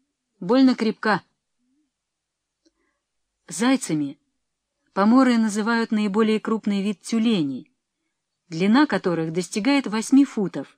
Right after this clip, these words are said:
а вес пятнадцати, восемнадцати пудов. Кожа, незаменимая при выделке промысловых ремней и подошв для обуви, самое ценное, что дает это животное.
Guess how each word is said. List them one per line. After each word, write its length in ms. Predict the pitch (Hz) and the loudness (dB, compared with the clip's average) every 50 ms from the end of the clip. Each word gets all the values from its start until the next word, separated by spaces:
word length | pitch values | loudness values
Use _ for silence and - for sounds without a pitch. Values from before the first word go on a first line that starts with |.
| _ _ _ _ _ | _ _ _ _ _
а 140 | - - 175 | -8 -4 0
вес 340 | 196 254 311 302 - - - _ _ _ _ _ _ | 2 2 2 2 0 -6 -16 _ _ _ _ _ _
пятнадцати, 800 | - 277 269 - 214 185 170 151 - - 170 151 - 160 147 151 _ - | -6 -4 -2 0 0 0 0 -2 -4 -6 -10 -8 -8 -10 -12 -12 _ -14
восемнадцати 680 | - 165 190 - 208 196 208 226 233 - - - - | -8 -6 -6 -4 -2 -2 -2 -2 -4 -6 -8 -10 -10
пудов. 520 | 190 - 196 170 151 143 131 - - - _ _ _ _ _ _ _ _ _ _ _ _ _ _ _ _ _ _ _ _ | -6 -4 -4 -4 -4 -6 -10 -10 -16 -20 _ _ _ _ _ _ _ _ _ _ _ _ _ _ _ _ _ _ _ _
Кожа, 500 | - 202 214 220 208 196 196 190 180 170 _ _ _ _ _ _ - | 0 2 2 4 4 2 2 0 0 -2 _ _ _ _ _ _ -6
незаменимая 760 | 175 190 202 180 214 214 226 226 226 226 214 196 190 180 175 | -4 -4 -2 0 0 2 2 4 4 2 2 0 -2 -2 -4
при 160 | - 185 190 | -2 0 0
выделке 440 | 190 208 202 175 185 180 170 - 185 | 0 0 -2 -2 -2 -4 -4 -6 -6
промысловых 680 | - - 180 180 180 175 - 202 190 180 175 170 - | -4 -4 -4 -4 -4 -4 -4 -2 -2 -2 -2 -4 -6
ремней 500 | 190 175 175 180 180 180 180 170 165 156 _ _ _ _ _ | -4 -4 -2 -2 -2 -2 -2 -2 -4 -6 _ _ _ _ _
и 80 | - 175 | -10 -6
подошв 480 | - 185 180 180 185 175 160 - - | -4 -2 -2 0 -2 -2 -2 -4 -8
для 300 | 151 147 139 165 170 180 | -10 -8 -6 -4 -2 0
обуви, 420 | 220 262 247 190 180 147 131 135 - _ _ _ _ _ _ _ _ _ | 2 0 2 0 -2 -4 -4 -10 -14 _ _ _ _ _ _ _ _ _
самое 440 | - - - 254 262 269 269 269 269 | -10 -2 0 4 4 6 4 4 2
ценное, 540 | 262 - - 190 175 151 147 143 147 147 143 | -2 -2 -2 0 0 0 -2 -2 -4 -4 -6
что 220 | - - - 170 | -6 -6 -6 -4
дает 340 | 160 165 160 160 160 156 - | -4 -4 -4 -4 -6 -8 -8
это 160 | 151 - 160 | -8 -8 -8
животное. 560 | 151 175 170 151 143 135 - 156 143 - - | -6 -6 -8 -8 -10 -12 -10 -12 -12 -12 -14